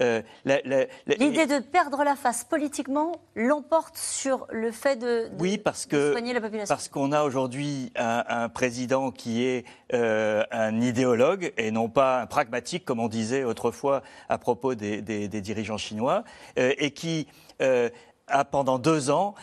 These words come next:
Speaker 1: euh, fait toute la propagande à l'intérieur du pays sur le thème « Regardez les États-Unis, c'est la catastrophe, il y avait un million de morts, alors que nous, nous en avons cinq mille. » Officiellement,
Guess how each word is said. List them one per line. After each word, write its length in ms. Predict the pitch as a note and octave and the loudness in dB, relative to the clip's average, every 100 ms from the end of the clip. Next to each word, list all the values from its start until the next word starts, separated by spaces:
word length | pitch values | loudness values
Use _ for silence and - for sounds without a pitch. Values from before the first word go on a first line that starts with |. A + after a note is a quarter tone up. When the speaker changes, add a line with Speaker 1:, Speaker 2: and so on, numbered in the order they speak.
| - - | -4 -2
Speaker 1:
euh, 100 | A#2+ | 0
fait 160 | D#3 | 0
toute 220 | - G3 E3 | -2 -4 -2
la 80 | |
propagande 500 | C#3+ D#3 D3 C#3+ D#3 | 0 0 0 0 0
à 60 | A#2+ | 0
l'intérieur 340 | A#2+ C#3 C3 | -2 0 -2
du 140 | A#2 A2 | -2 -2
pays 260 | B2+ D#3 | 0 0
sur 160 | G3 C#3 | 0 0
le 120 | A#2 | 0
thème « 200 | A#2+ F3+ | 0 0
Regardez 420 | B2+ D3+ C3+ C3 | 2 0 0 -4
les 160 | C#3 B2 | -4 -6
États-Unis, 460 | B2 C3+ A#2 D3+ F3+ | -6 -6 -6 -8 -4
c'est 100 | C3 | -2
la 120 | A2+ | -2
catastrophe, 600 | B2 A2 B2 - F3 - | -6 -6 -8 -2 -2 0
il 40 | |
y 20 | |
avait 160 | C3 C3 | -2 -2
un 80 | B2+ | -4
million 320 | C3 B2+ B2 | -2 -2 -2
de 60 | B2+ | 0
morts, 320 | D#3+ G3 - - - | 0 0 -2 -10 -2
alors 260 | - C#3 - | 0 2 0
que 80 | B2+ | -2
nous, 260 | B2 F#3 | 0 0
nous 200 | E3+ C3 | 0 0
en 80 | B2+ | 0
avons 200 | B2+ E3 | 2 0
cinq 200 | - E3 | 0 -2
mille. » 180 | F#3+ C#3 | 0 -2
Officiellement, 440 | B2+ C3+ - E3 | -2 -2 0 0